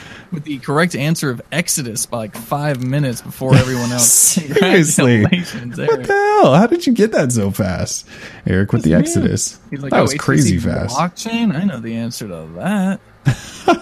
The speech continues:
Speaker 2: That was
Speaker 1: That's his
Speaker 2: wild.
Speaker 1: mind.
Speaker 2: That's just not fair.
Speaker 1: That was intense.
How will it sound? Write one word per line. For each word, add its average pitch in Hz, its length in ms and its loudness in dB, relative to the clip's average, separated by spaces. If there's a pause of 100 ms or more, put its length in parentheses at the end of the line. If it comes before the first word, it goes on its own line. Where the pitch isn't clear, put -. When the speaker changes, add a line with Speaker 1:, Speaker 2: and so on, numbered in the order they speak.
(140)
Speaker 2:
That - 960 -4
was 110 120 4
Speaker 1:
That's 73 120 -4
his - 40 -6
Speaker 2:
wild. 185 540 2
Speaker 1:
mind. - 300 -16 (560)
Speaker 2:
That's 196 140 0
just 98 200 -4
not - 120 -10
fair. 143 440 -4 (1080)
Speaker 1:
That - 80 -8
was 117 100 -10
intense. 104 640 -12